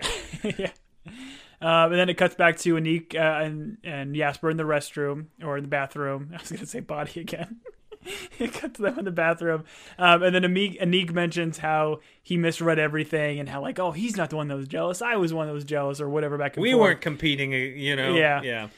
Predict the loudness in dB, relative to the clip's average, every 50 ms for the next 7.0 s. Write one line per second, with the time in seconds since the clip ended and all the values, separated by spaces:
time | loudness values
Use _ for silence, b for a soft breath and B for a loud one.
0 | b 0 6 8 8 8 8 6 4 4 2 2 2 2 2 0 0 -2 -6 -8
1 | -6 2 4 4 4 4 4 4 4 6 6 4 6 6 6 8 8 6 6 4
2 | 2 2 -2 0 0 0 0 0 0 -2 -4 -2 0 0 0 0 -2 -2 -2 -2
3 | -2 -2 -4 -6 -4 -6 -6 -6 -4 -2 -2 -2 -2 -2 -6 -8 -4 -6 -6 -4
4 | -2 2 4 4 6 6 4 4 4 4 4 2 0 0 -2 -2 0 2 2 4
5 | 4 2 2 0 0 0 0 0 0 -2 -6 -4 -4 -4 -4 -4 -4 -4 -4 -6
6 | -4 -4 -4 -4 -4 -4 -4 -4 -4 -6 -8 -8 -8 -6 -6 -6 -6 -8 -10